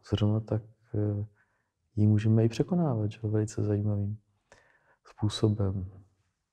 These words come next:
A to je právě taky věc, ke které došla ta věda, speciálně ta kvantová fyzika, že vlastně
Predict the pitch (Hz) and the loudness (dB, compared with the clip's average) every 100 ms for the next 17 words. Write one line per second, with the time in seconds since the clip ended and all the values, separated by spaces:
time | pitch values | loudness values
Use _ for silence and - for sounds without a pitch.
0 | _ _ - - 120 120 123 127 127 127 | _ _ -2 2 6 8 10 10 8 8
1 | 135 120 127 - - - 113 127 123 107 | 8 10 8 4 -6 -6 -2 0 2 0
2 | - 120 120 - - _ _ _ _ - | 0 -2 -2 -6 -20 _ _ _ _ -6
3 | - 110 113 123 131 147 170 - - _ | 2 6 6 6 2 0 -4 -10 -20 _
4 | _ _ _ _ _ _ _ - - _ | _ _ _ _ _ _ _ -20 -20 _
5 | - - 107 - 113 113 113 107 113 113 | -20 -10 -8 -2 -2 -2 -4 -4 -4 -6
6 | 120 123 120 131 127 123 120 117 127 123 | -6 -8 -8 -6 -6 -4 -6 -6 -4 -4